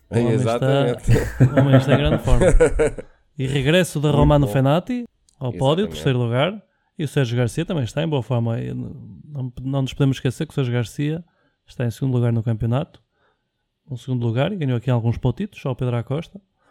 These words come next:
Speaker 1: que é um rookie e pode tentar sempre capitalizar, fazer alguma pressão a ver se o Acosta começa a ceder ou fazer alguns erros.
Speaker 2: Só uma coisa. O Fenati deu uma prendazinha ao seu patrão, né? Fez cinquenta anos o senhor Roberto,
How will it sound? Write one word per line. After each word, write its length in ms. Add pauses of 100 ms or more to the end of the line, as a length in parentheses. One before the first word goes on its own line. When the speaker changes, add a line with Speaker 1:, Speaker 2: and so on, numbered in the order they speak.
(280)
Speaker 1:
que 80
é 40
um 100
rookie 340
e 80
pode 220
tentar 260
sempre 260
capitalizar, 960
fazer 200
alguma 260
pressão 340
a 40
ver 160
se 120
o 60
Acosta 420
começa 300
a 60
ceder 300
ou 40
fazer 200
alguns 260
erros. 220 (520)
Speaker 2:
Só 260
uma 140
coisa. 380 (640)
O 60
Fenati 480
deu 160
uma 180
prendazinha 640
ao 60
seu 180
patrão, 480
né? 220 (1040)
Fez 240
cinquenta 400
anos 280
o 80
senhor 400
Roberto, 440